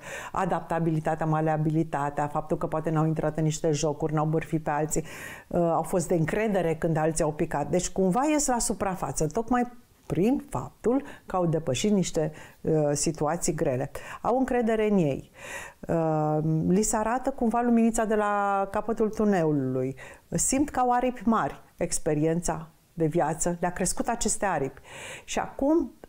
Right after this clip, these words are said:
uh, se pot întreba cum să le pună mai bine în valoare, cum să profite mai bine de, uh,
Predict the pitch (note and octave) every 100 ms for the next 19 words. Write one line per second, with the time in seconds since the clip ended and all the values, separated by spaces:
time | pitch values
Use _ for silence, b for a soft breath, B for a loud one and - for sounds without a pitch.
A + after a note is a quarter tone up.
0 | - F#3+ F3 F#3+ G3 A#3 D#4 C4+ F3 F#3+
1 | A3+ - E4 - G3+ D#3 - F#3+ E3 C#3+
2 | D#3+ D#3+ C#3+ C#3+ C#3+ B2+ C3+ - B B
3 | - - B3+ C4+ B3 G#3+ - - - F#3
4 | F3+ E3 D3+ A#3+ A#3+ A#3+ F#3 D#3+ D#3+ A3
5 | G#3 F#3+ E3+ D#3+ D#3 D3 E3